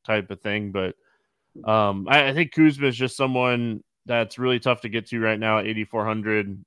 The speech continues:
He's had some games where he, he's flashed some fifty point upside, but I mean, that's Portland. It's not Orlando.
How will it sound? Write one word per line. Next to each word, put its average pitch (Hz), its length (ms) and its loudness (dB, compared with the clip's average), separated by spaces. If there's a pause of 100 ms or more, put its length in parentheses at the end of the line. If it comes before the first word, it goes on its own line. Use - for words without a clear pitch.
He's 107 160 -14
had 120 220 2
some 117 140 -6
games 110 360 -2
where 104 260 0
he, - 60 -10
he's 107 280 -8
flashed 110 380 2
some 107 120 -8
fifty 113 300 -8
point 107 240 -2
upside, 110 440 4
but 104 220 4
I - 920 -14
mean, 123 100 4
that's 127 180 2
Portland. 110 540 4
It's 98 200 -4
not 113 360 8
Orlando. 104 640 0